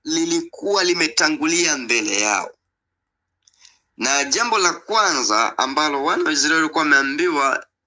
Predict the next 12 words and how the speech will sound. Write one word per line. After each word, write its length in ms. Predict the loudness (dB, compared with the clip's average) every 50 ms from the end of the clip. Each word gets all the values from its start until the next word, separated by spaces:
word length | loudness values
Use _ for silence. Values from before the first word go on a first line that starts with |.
| _ _ _ _ -2
ambayo 400 | 0 0 2 4 4 4 4 4
ni 340 | 2 0 -2 -2 -2 -2 0
la 140 | 0 0 0
kuzingatia, 680 | -2 -4 -4 -2 -2 0 -2 -2 -2 0 0 0 0 0
cha 140 | 0 -2 -4 -4 _ -4
kwanza, 500 | 0 0 2 2 2 0 -4 -8 -10 -14 _ _ _ _ _ _ _ _ _ _ _ -20 -20 _ _ _ _ -20 -8 -4
walitakiwa 880 | 0 0 0 0 0 -2 -2 -4 -2 -2 -2 -2 0 0 0 -2 -2
kulitazama 1120 | -6 _ -8 -4 -2 -2 -2 -2 0 0 0 0 2 2 0 0 0 0 0 0 0 -2 -6 _ _ -14
wingu. 440 | -10 -6 -2 -2 -2 -2 -4 -6 -10 _ _
Walitakiwa 500 | -8 -6 -4 -2 0 0 0 2 0 0
kulitazama 600 | 0 0 -2 0 0 0 0 2 0 0 2 0
wingu. 380 | 0 0 0 -2 -4 -6 _